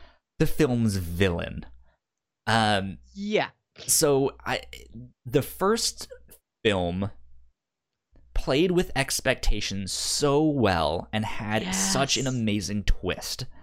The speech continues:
Speaker 2: Mm-hmm.
Speaker 1: And then when we found out that Mysterio was gonna be the bad guy,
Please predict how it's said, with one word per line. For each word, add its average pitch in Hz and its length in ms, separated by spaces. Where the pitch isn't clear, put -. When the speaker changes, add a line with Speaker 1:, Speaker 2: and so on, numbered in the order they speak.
Speaker 2:
Mm-hmm. 240 560
Speaker 1:
And 123 200
then 135 220
when 131 160
we 123 100
found 131 400
out 113 220
that - 180
Mysterio 135 880
was 95 200
gonna 95 240
be 95 220
the 90 140
bad 131 380
guy, 90 320